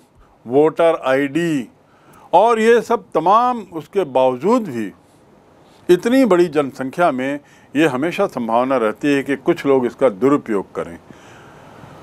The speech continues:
पहुंच का दुरुपयोग करें, दूरी का दुरुपयोग करें। और अंदरूनी इलाकों में ऐसा देखा गया कि कई बार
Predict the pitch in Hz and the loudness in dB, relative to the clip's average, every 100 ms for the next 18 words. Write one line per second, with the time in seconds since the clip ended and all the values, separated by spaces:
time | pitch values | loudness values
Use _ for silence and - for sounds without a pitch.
0 | - - - - - - 147 165 180 - | -20 -20 -20 -20 -20 0 2 2 2 4
1 | 151 120 139 135 117 107 - - 85 92 | 4 4 2 2 2 2 0 -8 -8 -10
2 | - - - - - - - - - - | -16 -20 -20 -20 -20 -20 -20 -20 -20 -20
3 | - - 120 190 220 226 185 156 143 143 | -20 -8 4 6 6 4 4 4 4 2
4 | - 117 104 - 92 85 92 92 123 139 | 0 0 -2 -4 -8 -8 -12 -2 2 2
5 | 131 127 147 175 170 156 123 117 143 127 | 2 0 2 2 2 2 0 0 -6 -6
6 | 120 127 113 - 151 110 107 110 120 131 | -4 -4 -6 -2 -2 0 -2 -4 -4 -2
7 | 143 104 98 | 0 0 -2